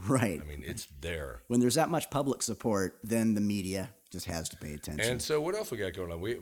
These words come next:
Speaker 2: oh, Drive Invasion
Speaker 1: Yeah.
Speaker 2: is this weekend.
Speaker 1: So
Speaker 2: Right on, man.
Speaker 1: Julie Odom and Jen Bellegarde of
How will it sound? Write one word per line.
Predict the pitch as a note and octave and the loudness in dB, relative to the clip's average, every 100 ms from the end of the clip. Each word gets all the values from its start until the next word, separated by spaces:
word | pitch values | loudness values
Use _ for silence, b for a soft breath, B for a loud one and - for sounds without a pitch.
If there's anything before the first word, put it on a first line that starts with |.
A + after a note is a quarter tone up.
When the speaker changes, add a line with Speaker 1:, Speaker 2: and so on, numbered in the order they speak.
| G2 | -2
Speaker 2:
oh, | A#2 - G#2 | -2 -2 -8
Drive | G#2+ B2+ G3+ G3 | 0 2 2 0
Invasion | A2 G2 F2+ E2 C#2+ A#1+ - | -2 -2 -2 -6 -8 -12 -8
Speaker 1:
Yeah. | E3+ E3+ D3+ | -2 4 4
Speaker 2:
is | A2+ F#2 | 4 0
this | F2 | 0
weekend. | D#3+ D#3+ A2+ E2+ C2+ | 0 2 2 2 -4
Speaker 1:
So | - - A#2 A2+ | -8 -2 0 2
Speaker 2:
Right | A2 | 2
on, | A2 D3+ F#2 D2 | 0 0 -2 -4
man. | D#2 | 2
Speaker 1:
Julie | E3 F3+ F3+ | 4 6 6
Odom | F#3+ G3+ F#3 | 6 4 4
and | B2+ | 4
Jen | C#3+ F3+ | 6 4
Bellegarde | D#3 F3+ A3+ G#3+ F3+ A#2 F#2+ F2 - | 6 6 6 6 6 6 4 -2 -2
of | C3+ D3 F3+ E3 | 4 6 6 0